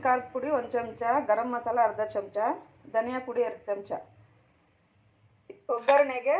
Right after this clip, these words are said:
ಈರುಳ್ಳಿ, ಕರಿಬೇವು, ಸಾಸಿವೆ. ಬನ್ನಿ ಇವಾಗೆಲ್ಲ ಹಾಕಿ ಉರಿ-, ಉರಿಯೋಣ.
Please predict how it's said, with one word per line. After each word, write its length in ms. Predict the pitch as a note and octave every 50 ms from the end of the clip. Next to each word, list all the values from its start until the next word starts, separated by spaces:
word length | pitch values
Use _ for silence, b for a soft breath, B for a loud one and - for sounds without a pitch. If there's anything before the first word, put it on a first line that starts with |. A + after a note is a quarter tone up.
| G4 - - - - A#3+ B3+
ಈರುಳ್ಳಿ, 360 | C#4 C#4 C#4 B3+ C4 C#4 E4 G4+ G4+ -
ಕರಿಬೇವು, 460 | C#4+ B3+ A#3+ A#3 B3 B3 B3 A#3+ C4+ E4+ G4+ -
ಸಾಸಿವೆ. 400 | B3 G#3+ G3+ G3+ - F#3+ F3 - - - _ _ _ _ _ _ _ _ _ _ _ _ _ _ _ _ _ _ _ _ _ -
ಬನ್ನಿ 240 | A#3 A#3 A#3+ B3 B3 A#3
ಇವಾಗೆಲ್ಲ 360 | A3 A3 A3 G#3+ G#3+ A3 A#3+ B3 A#3+ A3+
ಹಾಕಿ 240 | G#3 G#3 - D4+ D4 B3+
ಉರಿ-, 320 | A3+ A3+ A#3 A#3 - - - - G#3+
ಉರಿಯೋಣ. 280 | B3 B3 A#3+ A#3 A3